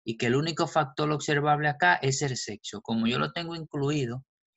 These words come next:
en mi modelo de regresión, digo, mira, en ambos grupos está en el mismo porcentaje de mujeres.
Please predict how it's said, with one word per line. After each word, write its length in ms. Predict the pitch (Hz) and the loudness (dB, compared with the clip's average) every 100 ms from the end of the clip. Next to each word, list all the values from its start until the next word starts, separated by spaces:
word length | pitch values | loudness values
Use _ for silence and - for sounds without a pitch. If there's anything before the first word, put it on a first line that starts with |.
| _ | _
en 140 | - 113 | -6 -2
mi 100 | 117 | 2
modelo 380 | 117 113 123 135 | 2 2 0 0
de 120 | 139 | 0
regresión, 460 | 143 143 135 147 | 0 0 -2 -2
digo, 180 | 135 117 | -2 0
mira, 300 | 110 107 110 - - | 0 0 -2 -6 -18
en 180 | - 117 | -6 0
ambos 300 | 165 156 156 | 2 4 2
grupos 360 | 139 175 170 147 | 2 0 0 -4
está 180 | - 135 | 0 2
en 160 | 135 | 2
el 140 | 131 127 | 2 0
mismo 360 | 139 147 156 | -2 -2 -4
porcentaje 600 | 139 135 131 120 127 127 | -2 -4 -4 -2 -2 0
de 100 | 127 | -2
mujeres. 480 | 123 113 107 101 104 | -2 -2 -4 -6 -12